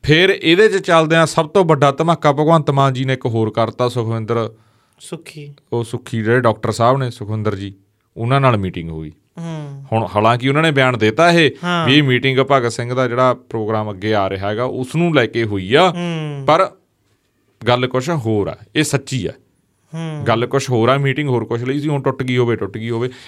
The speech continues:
Speaker 1: ਇੱਕ ਨਹੀਂ, ਦੋ, ਤਿੰਨ ਮੀਟਿੰਗਾਂ ਹੋਣਗੀਆਂ ਉਹਨਾਂ ਦੀਆਂ।
Speaker 2: ਜੀ।
Speaker 1: ਠੀਕ ਆ ਜੀ। ਅਨੰਦਪੁਰ ਸਾਹਿਬ ਦੇ ਲਈ ਮੀਟਿੰਗਾਂ ਹੋਣ, ਲਓ ਇੱਥੋਂ ਤੱਕ ਆਪਾਂ ਦੱਸ ਦਿੰਦੇ ਹਾਂ, ਇੰਨੀ ਕੁ ਆਪਾਂ ਨੂੰ
Speaker 2: ਮਤਲਬ ਜਿਹੜੇ ਹਿਸਾਬ ਨਾਲ ਹੁਣ ਤੁਸੀਂ ਮੈਨੂੰ ਦੱਸ ਰਹੇ ਹੋ,
Speaker 1: ਹਾਂ,
Speaker 2: ਜੇ
Speaker 1: ਇਹ
Speaker 2: ਇਹ
Speaker 1: ਸਰਪ੍ਰਾਈਜ਼ ਹੋ ਰਿਹਾ ਹੈਗਾ।
Speaker 2: ਜੇ ਹਾਲਾਤ ਬਣਦੇ ਆ,
Speaker 1: ਹਾਂ।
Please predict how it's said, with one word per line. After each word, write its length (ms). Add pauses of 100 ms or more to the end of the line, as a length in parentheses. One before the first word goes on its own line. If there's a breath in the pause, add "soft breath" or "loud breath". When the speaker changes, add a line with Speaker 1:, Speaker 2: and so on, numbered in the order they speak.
Speaker 1:
ਇੱਕ 240
ਨਹੀਂ, 180
ਦੋ, 260
ਤਿੰਨ 300
ਮੀਟਿੰਗਾਂ 360
ਹੋਣਗੀਆਂ 420
ਉਹਨਾਂ 140
ਦੀਆਂ। 160 (320)
Speaker 2:
ਜੀ। 540
Speaker 1:
ਠੀਕ 200
ਆ 60
ਜੀ। 200 (960 soft breath)
ਅਨੰਦਪੁਰ 440
ਸਾਹਿਬ 340
ਦੇ 80
ਲਈ 120
ਮੀਟਿੰਗਾਂ 320
ਹੋਣ, 220
ਲਓ 160
ਇੱਥੋਂ 220
ਤੱਕ 180
ਆਪਾਂ 180
ਦੱਸ 200
ਦਿੰਦੇ 180
ਹਾਂ, 60
ਇੰਨੀ 180
ਕੁ 80
ਆਪਾਂ 200
ਨੂੰ 100
Speaker 2:
ਮਤਲਬ 280
ਜਿਹੜੇ 440
ਹਿਸਾਬ 380
ਨਾਲ 100
ਹੁਣ 80
ਤੁਸੀਂ 320
ਮੈਨੂੰ 240
ਦੱਸ 240
ਰਹੇ 240
ਹੋ, 160 (120)
Speaker 1:
ਹਾਂ, 280 (200)
Speaker 2:
ਜੇ 80
Speaker 1:
ਇਹ 60
Speaker 2:
ਇਹ 260
Speaker 1:
ਸਰਪ੍ਰਾਈਜ਼ 340
ਹੋ 140
ਰਿਹਾ 160
ਹੈਗਾ। 120
Speaker 2:
ਜੇ 420
ਹਾਲਾਤ 460
ਬਣਦੇ 460
ਆ, 220
Speaker 1:
ਹਾਂ। 240